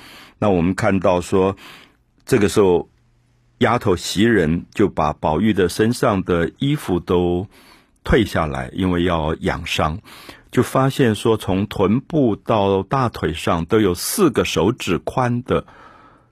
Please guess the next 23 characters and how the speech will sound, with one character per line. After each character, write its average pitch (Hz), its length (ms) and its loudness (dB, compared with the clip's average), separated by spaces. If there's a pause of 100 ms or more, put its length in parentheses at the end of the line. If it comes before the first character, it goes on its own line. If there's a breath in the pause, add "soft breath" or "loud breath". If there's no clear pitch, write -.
僵 123 320 0
痕。 67 380 -8 (100)
所 - 180 -2
谓 117 100 4
僵 123 220 -2
痕， 113 140 0
就 104 80 0
是 101 100 -4
被 110 160 0
板 73 300 -4
子 113 160 0
打 69 240 -4
了 85 140 0
以 87 160 0
后 95 220 0
凸 - 260 0
起 - 180 -2
来 69 220 -2
的 82 120 -6
那 76 140 -6
些 - 160 -8
部 - 180 -12
分， - 220 -12